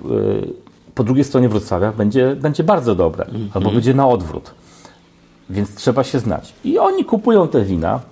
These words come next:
Speaker 1: kupują przykładowo, nie wiem, w cenie trzydzieści euro i się okazuje, że to wino po pięciu latach kosztuje już trzysta euro na rynku.
Speaker 2: Bo nagle się okazało,
Speaker 1: Także
Speaker 2: że jest to
Speaker 1: idzie,
Speaker 2: wartościowe.
Speaker 1: idzie ten. I on w zależności od tego, czy chce sobie je zostawić, to potrafi tych kilka butelek z tego, z tej skrzynki,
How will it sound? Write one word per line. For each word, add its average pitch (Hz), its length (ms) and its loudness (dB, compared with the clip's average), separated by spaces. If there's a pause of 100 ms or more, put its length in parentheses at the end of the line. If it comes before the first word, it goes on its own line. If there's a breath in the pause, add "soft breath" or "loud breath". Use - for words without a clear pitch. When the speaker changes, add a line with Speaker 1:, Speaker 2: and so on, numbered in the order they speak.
(120)
Speaker 1:
kupują 285 340 0
przykładowo, 131 400 0
nie 117 80 0
wiem, 95 80 -2
w - 80 -12
cenie 101 240 -2
trzydzieści - 920 -6
euro 87 360 0 (480 loud breath)
i - 20 -6
się 151 80 -2
okazuje, 180 300 0
że - 60 -8
to 147 100 2
wino 143 220 2
po 110 260 -2 (200)
pięciu 175 280 0
latach - 320 0
kosztuje - 280 -4
już 117 180 -2
trzysta - 340 -2
euro 80 260 -2 (240)
na 110 100 4
rynku. 85 300 -4 (240)
Speaker 2:
Bo 98 100 -6
nagle 113 300 -2
się 110 140 0
okazało, 92 400 -2
Speaker 1:
Także 98 220 0
Speaker 2:
że 143 80 4
jest 151 220 2
to 160 100 0
Speaker 1:
idzie, 156 200 4
Speaker 2:
wartościowe. 139 540 0 (120)
Speaker 1:
idzie 85 60 -4 (120)
ten. 392 80 6
I 403 40 6
on 320 140 2
w 208 60 0
zależności 170 520 2
od 170 100 -4
tego, 135 200 0
czy - 120 -8
chce - 200 -6
sobie 127 240 0
je 117 140 2
zostawić, 104 640 -2
to 202 120 -2
potrafi 160 460 0
tych 147 200 -4
kilka 151 300 -2
butelek 131 420 2
z - 60 -16
tego, 110 340 0
z 107 60 -14
tej 113 120 0
skrzynki, 110 580 0